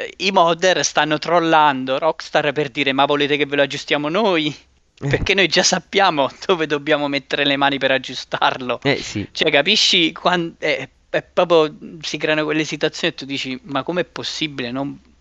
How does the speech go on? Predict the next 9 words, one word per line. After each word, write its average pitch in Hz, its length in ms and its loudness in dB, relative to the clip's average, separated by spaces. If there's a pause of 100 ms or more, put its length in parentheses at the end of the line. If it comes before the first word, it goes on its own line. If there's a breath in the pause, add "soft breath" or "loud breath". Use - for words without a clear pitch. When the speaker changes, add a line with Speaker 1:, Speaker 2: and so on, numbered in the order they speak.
(880)
Speaker 1:
boh. 131 180 4 (200)
Speaker 2:
Boh, 127 420 2
non, 113 320 0
non, 101 220 0
non 117 180 0
capisco, - 580 -8
non 107 160 -6
capisco - 380 -8
davvero. 90 420 -4